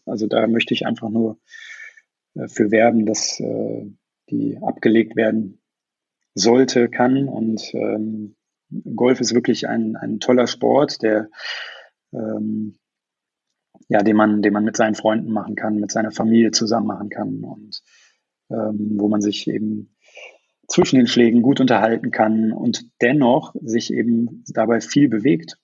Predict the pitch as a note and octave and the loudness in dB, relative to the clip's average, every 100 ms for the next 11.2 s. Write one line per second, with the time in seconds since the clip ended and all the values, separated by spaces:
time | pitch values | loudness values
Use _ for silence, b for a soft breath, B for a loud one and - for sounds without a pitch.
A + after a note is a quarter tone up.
0 | _ - B2 D3 A2+ A#2+ B2 G#2+ A2 A#2+ | _ -16 -12 -10 -4 0 0 -2 -4 0
1 | A2+ - - - - G2 B2+ F3 - G#2 | -2 -2 -6 -4 -2 2 2 2 -2 -6
2 | G#2 A2 - A2 D3 - B2+ A#2+ A#2+ A2 | -4 -4 0 0 0 0 0 -2 -4 -6
3 | A2 - B B B B B B _ _ | -6 -8 B B B B B B _ _
4 | - A2+ A2 A2 G#2+ G#2+ A2+ _ _ _ | -12 -8 -6 -6 -8 -10 -12 _ _ _
5 | _ _ _ _ _ _ - B2 - A#2+ | _ _ _ _ _ _ -2 0 2 4
6 | C3+ A#2+ - A#2 - - A#2 A2+ - - | 4 2 2 0 -2 -8 -4 -4 -4 -6
7 | A#2 A2+ - - G#2+ G#2+ - B2 A#2+ - | -8 -8 -12 -8 -2 -2 0 2 2 2
8 | A2+ G#2+ A#2 - _ _ _ _ _ - | 0 2 0 -2 _ _ _ _ _ -10
9 | G2 - - G#2+ G#2 A2+ A2 A#2 - A#2+ | -4 -4 -4 -8 0 2 2 0 2 4
10 | A2+ - - B2 G#2+ - - - A#2 A2 | 4 0 -8 -4 -4 -4 -6 2 4 4
11 | - - | 0 -8